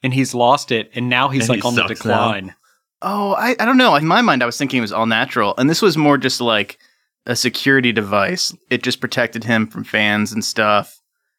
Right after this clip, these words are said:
Speaker 1: Mm.
Speaker 3: And he accidentally left it behind, but he has another one. It's not a big deal. <laughs>
Speaker 1: Okay.
Speaker 3: He just unwrapped a new one and put it on the next day and was like,
Speaker 1: <laughs>
Speaker 3: didn't care.
Speaker 2: Yeah.
Speaker 3: I like
Speaker 1: So these
Speaker 3: Sheldon
Speaker 1: are
Speaker 3: being totally unimportant to Glocktor. <laughs>
Speaker 1: Okay. <laughs>
Speaker 3: It's a, totally an accident that he has the bow tie.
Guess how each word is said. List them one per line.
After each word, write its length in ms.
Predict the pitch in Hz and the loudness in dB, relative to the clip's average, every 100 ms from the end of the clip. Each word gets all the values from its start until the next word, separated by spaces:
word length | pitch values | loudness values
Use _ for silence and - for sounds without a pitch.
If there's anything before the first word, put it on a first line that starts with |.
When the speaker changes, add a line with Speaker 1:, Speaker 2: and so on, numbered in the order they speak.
| - | -2
Speaker 1:
Mm. 260 | 160 160 | 2 2
Speaker 3:
And 60 | 120 | 2
he 100 | 127 | 2
accidentally 420 | 123 - 127 110 | 0 -2 -2 0
left 200 | 113 110 | 0 -2
it 60 | 107 | -2
behind, 360 | 101 113 107 120 | 0 0 0 2
but 60 | |
he 40 | 190 | 2
has 140 | 147 | 2
another 240 | 101 95 | 0 -2
one. 80 | 98 | -4
It's 100 | - | -2
not 140 | 135 101 | -2 -2
a 60 | |
big 120 | - - | -6 -14
deal. 240 | - - 113 | -14 -12 -6
<laughs> 500 | - - - _ 196 | -2 -2 -4 _ -4
Speaker 1:
Okay. 380 | 285 - 104 - _ _ _ _ | -2 -2 -6 -8 _ _ _ _
Speaker 3:
He 80 | 135 | 0
just 160 | 135 - | 0 0
unwrapped 480 | 127 104 101 101 | 0 0 -2 -2
a 60 | 107 | -2
new 180 | 101 101 | -2 -2
one 100 | 98 | -2
and 100 | 101 | -4
put 120 | 107 | -4
it 120 | 104 | -2
on 200 | 101 104 | -2 -2
the 60 | 101 | -2
next 260 | 101 98 - | -4 -2 -2
day 160 | 101 | -2
and 100 | 107 | -2
was 120 | 95 95 | -4 -2
like, 200 | 95 - | -2 -2
Speaker 1:
<laughs> 340 | 127 - 135 | -6 -6 -2
Speaker 3:
didn't 220 | 139 107 | -2 -2
care. 340 | - 104 - - _ | -4 -4 -6 -12 _
Speaker 2:
Yeah. 140 | 85 - _ _ | -8 -8 _ _
Speaker 3:
I 80 | 143 | 0
like 140 | 160 | 2
Speaker 1:
So 40 | 165 | 4
these 80 | |
Speaker 3:
Sheldon 300 | 156 165 160 | 2 2 2
Speaker 1:
are 20 | 139 | 2
Speaker 3:
being 220 | 127 120 | 0 0
totally 440 | - 156 147 131 | -2 0 2 0
unimportant 540 | 117 113 110 113 - 107 | 0 -2 -2 -6 -6 -8
to 60 | |
Glocktor. 480 | 98 - - - - - | -10 -12 -12 -16 -18 -4
<laughs> 120 | 254 | -2
Speaker 1:
Okay. 840 | 151 - - 156 - 175 143 - 180 | 0 0 2 2 0 -2 -6 -6 -8
<laughs> 680 | - - - _ _ _ - | -8 -14 -16 _ _ _ -8
Speaker 3:
It's 200 | 123 - | -8 -6
a, 100 | 131 | -8
totally 300 | - 175 170 | -2 2 2
an 80 | - | 2
accident 420 | 120 110 120 98 | -2 -2 -4 -4
that 100 | - | -4
he 40 | 98 | -6
has 100 | - | -6
the 80 | |
bow 160 | 101 - | -8 -8
tie. 320 | - - 113 | -6 -8 -8